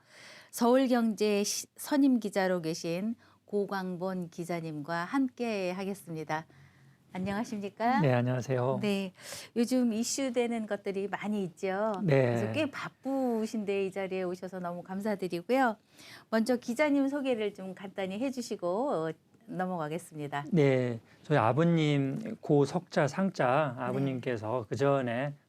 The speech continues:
Speaker 2: 좀 오래된 얘기지만
Speaker 1: 네.
Speaker 2: 성균관 부관장도 오래 하시고요.
Speaker 1: 아,
Speaker 2: 시골에서
Speaker 1: 그러셨어요?
Speaker 2: 향교, 전교도 굉장히 오래 하셨거든요.
Speaker 1: 아, 그러셨군요.
Speaker 2: 하시면서 지역 사회에서
Speaker 1: 네.
Speaker 2: 유학의 대중화에 많이
Speaker 1: 음.
Speaker 2: 나서셨었고요. 또 저희 증조부님은 옛날에 의병투쟁부터
Speaker 1: 음.
Speaker 2: 또 파리장서 독립운동 뭐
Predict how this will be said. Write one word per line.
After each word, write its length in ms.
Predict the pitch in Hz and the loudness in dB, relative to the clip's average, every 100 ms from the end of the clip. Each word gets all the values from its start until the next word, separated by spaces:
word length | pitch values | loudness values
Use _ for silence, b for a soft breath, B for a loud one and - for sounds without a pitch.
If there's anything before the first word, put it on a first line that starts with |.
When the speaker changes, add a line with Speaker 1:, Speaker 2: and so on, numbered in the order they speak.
| _ | _
Speaker 2:
좀 140 | 147 | 2
오래된 340 | 131 143 151 131 | 4 6 4 4
얘기지만 500 | 123 123 123 117 120 185 | 2 2 0 0 -4 -6
Speaker 1:
네. 300 | 185 185 196 | -6 -6 -2
Speaker 2:
성균관 320 | 196 190 151 | 0 2 0
부관장도 760 | - 143 156 151 139 127 123 117 | 2 4 6 6 4 4 2 2
오래 140 | 123 | 2
하시고요. 460 | 123 143 131 131 185 | 2 0 -2 -2 -4
Speaker 1:
아, 60 | 175 | -4
Speaker 2:
시골에서 280 | 214 180 156 | 0 2 2
Speaker 1:
그러셨어요? 240 | 139 147 | 0 2
Speaker 2:
향교, 600 | 240 254 220 180 147 131 | 4 6 8 8 8 4
전교도 500 | 123 139 160 151 123 | 2 2 4 4 2
굉장히 280 | 117 127 123 | 0 0 2
오래 100 | 117 | 2
하셨거든요. 520 | 123 151 147 127 113 135 | 0 -2 -4 -4 -2 -4
Speaker 1:
아, 180 | 190 202 | -4 -6
그러셨군요. 480 | - 202 254 - 214 | -4 -4 -4 -4 -4
Speaker 2:
하시면서 380 | 214 302 151 - | -2 0 0 0
지역 320 | 151 151 147 | 2 2 0
사회에서 640 | - 160 160 139 113 123 | -2 2 4 4 2 -2
Speaker 1:
네. 40 | 113 | 2
Speaker 2:
유학의 340 | 127 147 139 | 4 4 4
대중화에 600 | - 127 120 131 117 113 110 | 2 0 2 0 0 0 -2
많이 220 | 95 123 | -2 -2
Speaker 1:
음. 40 | |
Speaker 2:
나서셨었고요. 840 | 113 107 113 107 - 117 143 175 143 B B B B B _ | 0 -2 -2 -4 -8 -4 0 0 -2 B B B B B _
또 180 | 180 165 | 2 2
저희 220 | 147 156 | 4 2
증조부님은 1120 | 151 180 190 196 185 170 156 147 135 127 123 123 | 6 6 8 8 6 6 6 6 4 2 0 2
옛날에 340 | 135 143 139 | 4 4 4
의병투쟁부터 1300 | 135 156 180 170 151 - 185 175 127 - 117 135 131 | 4 6 6 4 2 0 0 2 0 2 4 4 2
Speaker 1:
음. 480 | 190 185 180 175 175 175 | -2 -8 -8 -10 -10 0
Speaker 2:
또 380 | 151 135 131 123 | 2 4 2 -2
파리장서 480 | - 226 214 190 143 | 0 4 4 4 2
독립운동 760 | 131 139 143 131 117 131 254 190 | 2 4 4 2 4 4 4 0
뭐 160 | 123 | -6